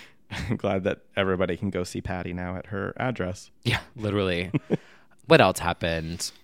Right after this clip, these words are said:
Speaker 2: Um, I feel like that's pretty much, like,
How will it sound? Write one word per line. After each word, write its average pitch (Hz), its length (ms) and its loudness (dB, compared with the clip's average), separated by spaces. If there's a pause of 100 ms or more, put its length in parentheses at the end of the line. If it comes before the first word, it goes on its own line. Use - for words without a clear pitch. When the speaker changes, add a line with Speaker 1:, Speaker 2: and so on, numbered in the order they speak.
(140)
Speaker 2:
Um, 123 920 4
I 135 80 -4
feel 180 160 -2
like 226 100 -2
that's - 560 -4 (380)
pretty 151 220 -6
much, 120 260 -2
like, 98 480 0